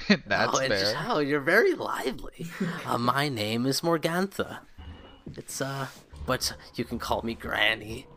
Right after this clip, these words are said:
Speaker 1: <laughs>
Speaker 2: I just come in and, you know, I try and liven up the, the lives of the Barovians here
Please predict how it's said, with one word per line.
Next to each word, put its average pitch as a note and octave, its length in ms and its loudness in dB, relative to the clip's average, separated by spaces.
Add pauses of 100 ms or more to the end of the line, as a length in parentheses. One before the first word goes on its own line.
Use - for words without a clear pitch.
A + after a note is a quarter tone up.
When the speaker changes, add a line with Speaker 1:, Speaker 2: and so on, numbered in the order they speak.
Speaker 1:
<laughs> - 200 -12 (500)
Speaker 2:
I C3+ 160 4
just - 340 0 (1000)
come A#2+ 240 0
in B2 180 2
and, A#2 220 -2 (260)
you G#2+ 100 -6
know, F#2 120 0
I A2 100 0
try A2+ 260 -2
and A2 200 -8 (280)
liven A3 480 2
up E3+ 180 -2
the, A2 440 2 (680)
the - 80 -2
lives D3 440 4
of C#3+ 140 0
the D3+ 80 -4
Barovians A#2+ 720 -2
here A#2+ 280 -2